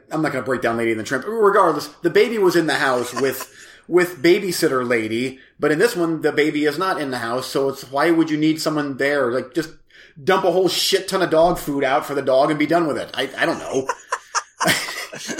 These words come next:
Speaker 2: Uh, ask the neighbor to stop over once a, one,
Speaker 1: Yeah,
Speaker 2: once every
Speaker 1: I
Speaker 2: other day. Yeah.
Speaker 1: and there was an evil dog warden out to catch all the dogs, and one of the, um,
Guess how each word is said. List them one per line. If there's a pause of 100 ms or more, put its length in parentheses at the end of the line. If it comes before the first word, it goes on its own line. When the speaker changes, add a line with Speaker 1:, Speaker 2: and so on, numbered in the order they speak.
(760)
Speaker 2:
Uh,
ask
the
neighbor
to
stop
over
once
a,
one,
Speaker 1:
Yeah,
Speaker 2:
once
every
Speaker 1:
I
Speaker 2:
other
day. (100)
Yeah. (140)
Speaker 1:
and
there
was
an
evil (420)
dog
warden
out
to
catch
all
the
dogs,
and
one
of
the,
um,